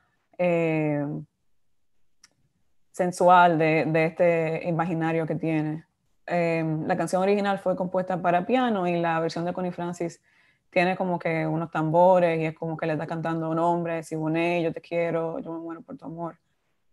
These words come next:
Y, y bueno, esa transformación para mí hablaba igual de, de esta apropiación del paisaje y de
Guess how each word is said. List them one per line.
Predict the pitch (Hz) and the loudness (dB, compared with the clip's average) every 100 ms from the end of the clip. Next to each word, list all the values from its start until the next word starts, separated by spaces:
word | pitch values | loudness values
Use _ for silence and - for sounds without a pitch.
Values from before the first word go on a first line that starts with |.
| _ _ - | _ _ -4
Y, | 180 175 165 165 160 85 - - - _ _ _ - | -2 0 -2 -2 -2 -2 -4 -8 -16 _ _ _ 0
y | |
bueno, | 180 175 170 | 4 4 2
esa | 190 | -2
transformación | 202 208 196 202 190 | -4 -2 -2 -2 -2
para | 185 185 | -2 0
mí | 190 214 | 0 0
hablaba | 180 170 175 | 0 2 2
igual | 180 175 190 | 4 4 4
de, | 180 165 | 2 0
de | 170 170 160 | 0 2 2
esta | 170 180 | 0 -2
apropiación | 185 185 180 185 175 170 | -2 0 0 0 -2 0
del | 170 | 0
paisaje | 175 165 - 180 185 175 170 | 0 -2 2 2 2 -2 -4
y | 170 160 | -4 -2
de | 160 160 160 - | -2 -2 -4 -6